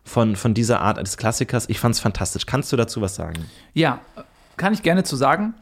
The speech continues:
Speaker 2: Das ist natürlich geschehen durch die Kontrolle des Unterbewussten.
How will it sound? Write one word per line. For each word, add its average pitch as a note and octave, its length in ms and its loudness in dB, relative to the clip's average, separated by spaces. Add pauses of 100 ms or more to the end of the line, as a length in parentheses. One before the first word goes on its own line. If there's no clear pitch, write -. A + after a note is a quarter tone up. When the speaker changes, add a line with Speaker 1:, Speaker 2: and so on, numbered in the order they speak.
(400)
Speaker 2:
Das D3+ 200 -2
ist - 380 -8 (340)
natürlich D#3 540 -2
geschehen C#3 640 0
durch B2+ 220 -2
die C#3 100 -8
Kontrolle C3 420 -2
des A#2+ 320 -8 (340)
Unterbewussten. - 760 -6